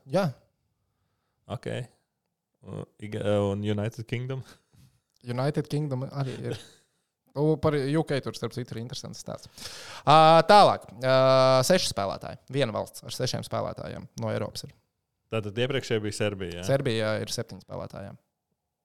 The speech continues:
Speaker 1: Tev ir pagaidām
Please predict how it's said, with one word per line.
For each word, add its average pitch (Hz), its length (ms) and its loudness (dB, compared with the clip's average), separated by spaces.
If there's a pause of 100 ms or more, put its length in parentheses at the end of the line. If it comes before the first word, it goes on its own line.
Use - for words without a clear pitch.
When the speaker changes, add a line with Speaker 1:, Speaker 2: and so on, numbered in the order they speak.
(1800)
Speaker 1:
Tev - 100 -20
ir - 80 -20
pagaidām 101 540 -10